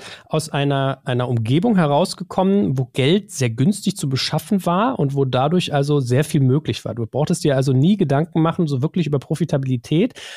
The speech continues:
sondern es war relativ aufwandsarm möglich, günstig an Kapital zu bekommen, was zum Effekt hatte, dass natürlich sich niemand für Profitabilität entschieden hat oder interessiert hat, sondern vielmehr für Wachstum. Das heißt, Wachstum war die Kennzahl, die du natürlich in einem hochverfügbaren Markt präferiert hast.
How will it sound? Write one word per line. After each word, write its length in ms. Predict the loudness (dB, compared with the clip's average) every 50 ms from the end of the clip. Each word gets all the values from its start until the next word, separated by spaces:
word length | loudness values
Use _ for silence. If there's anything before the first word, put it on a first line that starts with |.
| -18 -10
sondern 340 | -4 -2 0 2 2 2 0
es 180 | 0 -2 0
war 160 | 0 2 2 4
relativ 420 | 2 2 2 2 0 -2 -2 0
aufwandsarm 560 | -2 -2 0 0 0 -2 0 -2 0 0 2 4
möglich, 480 | 4 4 2 2 2 2 2 2 0 -2 -8 -16 -20 -20 _ _
günstig 500 | 0 2 4 4 2 2 0 0 0 0
an 80 | 0 0
Kapital 500 | -2 -4 -4 -6 -6 -4 0 0 0 0
zu 140 | -2 -2 -4
bekommen, 400 | -2 -2 0 2 2 2 2 0 -6 -14 -20 -20 _
was 220 | _ -2 -2 0 -2
zum 140 | -2 0 0
Effekt 380 | 0 -2 -4 -6 -8 -4 -2
hatte, 240 | -2 0 0 0 0
dass 160 | 0 0 0
natürlich 320 | -2 -2 0 0 -2 0 -2
sich 200 | -4 -4 0 2
niemand 540 | 2 4 6 6 6 6 4 4 2 0 -2
für 200 | -4 -6 -6 -4
Profitabilität 800 | -2 -2 -2 -2 -2 -2 0 0 0 0 -2 0 0 0 0 0
entschieden 380 | -2 -2 -2 -4 -2 0 2 0
hat 240 | 0 -2 -4 -4 -2
oder 240 | 0 0 2 2
interessiert 440 | 0 0 -2 -2 -2 -2 -4 -2 -2
hat, 120 | -2 -2 0
sondern 220 | 0 0 0 0
vielmehr 280 | 0 2 2 2 2 2
für 180 | 0 -2 -2
Wachstum. 480 | -2 -2 -4 -6 -10 -10 -10 -12 -10 -10
Das 140 | -10 -6 -4
heißt, 220 | -4 -4 -2 -2
Wachstum 340 | -2 -2 -2 -2 -2 0 0
war 100 | 2 2
die 140 | 2 0 -2
Kennzahl, 540 | 0 0 0 2 2 2 2 2 2 2 2
die 100 | 2 2
du 100 | 2 4
natürlich 380 | 2 2 0 0 0 0 0
in 60 | 2 2
einem 120 | 2 2
hochverfügbaren 760 | 0 -2 -2 -6 -4 -4 -4 -4 -2 _ 0 2 2 2 2
Markt 460 | 2 2 0 -2 -2 _ -12 -18 -16 _
präferiert 540 | -4 -4 -2 -2 -2 -2 0 -2 -2 -4 -8
hast. 280 | -12 -14 -14 -16 _